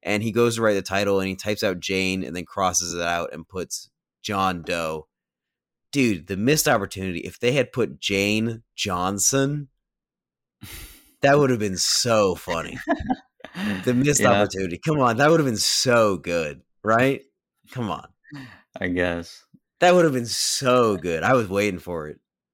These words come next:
Speaker 1: But it was John Doe, which was dumb as shit. Jane Johnson would have been hilarious.
Speaker 2: Yeah.
Speaker 1: But no, yeah, the movie's really terrible. Like, <laughs> it just,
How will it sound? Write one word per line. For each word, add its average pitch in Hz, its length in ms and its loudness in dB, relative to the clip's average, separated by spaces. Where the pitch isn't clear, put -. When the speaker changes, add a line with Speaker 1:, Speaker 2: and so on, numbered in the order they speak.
Speaker 1:
But 113 140 0
it 120 100 -2
was 110 180 -8
John 85 360 -2
Doe, 78 260 -6
which 80 140 -12
was 78 100 -18
dumb 73 280 -12
as 71 100 -14
shit. 73 360 -12
Jane 98 340 -4
Johnson 78 420 -10
would 78 100 -12
have 69 80 -16
been 73 80 -20
hilarious. 65 720 -16
Speaker 2:
Yeah. - 240 -10
Speaker 1:
But 196 140 -2
no, 156 240 6
yeah, 98 300 2
the 87 120 -8
movie's 113 320 -2
really 98 260 -2
terrible. 85 560 -4
Like, 98 380 -2
<laughs> - 0 -
it 156 120 -10
just, 165 300 0